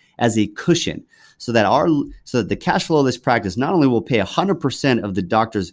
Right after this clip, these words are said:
global obligations, but that there's an extra twenty-five percent left just in case." It's sort of their buffer against the risk of lending you money.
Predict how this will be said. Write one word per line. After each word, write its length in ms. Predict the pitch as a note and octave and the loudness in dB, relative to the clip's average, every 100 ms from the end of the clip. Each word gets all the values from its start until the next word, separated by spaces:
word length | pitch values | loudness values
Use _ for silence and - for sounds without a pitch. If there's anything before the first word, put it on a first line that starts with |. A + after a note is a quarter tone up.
| F#2+ | -12
global 440 | F#2 A2 C#3 D#3+ D3+ | -10 2 4 4 2
obligations, 920 | A2+ A2 G#2 G2 G2+ F#2+ D#2 D2 - - _ _ _ - | 2 0 0 2 0 -2 -6 -10 -14 -20 _ _ _ -4
but 100 | A3+ | 0
that 160 | A3+ | 4
there's 180 | G#3 F3 | 4 6
an 80 | F#3 | 4
extra 240 | F3+ - | 2 -4
twenty-five 540 | - D#3 C#3 C3+ A#2+ - | -4 0 0 2 -2 -2
percent 340 | G2+ A#2 - | -6 -6 -4
left 640 | A#2+ F3 A2 C3+ - - - _ _ _ _ _ _ _ _ | 2 4 4 2 -4 -10 -14 _ _ _ _ _ _ _ _
just 500 | - G3 F#3+ E3+ - _ _ | -2 4 4 4 -4 _ _
in 400 | D3 C#3 B2 A2 | 4 6 6 2
case." 720 | - - F#2 D2+ - - - _ _ _ B2 | -2 -8 -8 -10 -10 -14 -14 _ _ _ -8
It's 160 | A#2 | -4
sort 160 | F3+ F3 | 0 2
of 40 | |
their 140 | B2 G2 | 2 0
buffer 800 | - _ B2 A#2 - F#2 E2+ - _ - | -6 _ 0 0 -4 -6 -6 -12 _ -10
against 440 | G#2 A#2 G2+ - | -6 -4 -4 -4
the 120 | G#2+ | -4
risk 320 | F#2 G2+ - F#2+ | -2 -2 -4 -8
of 80 | |
lending 320 | F2 F2 F2 F2 | -4 -2 -2 0
you 120 | A2 | 0
money. 380 | F3+ D#3 E2+ | 0 0 -2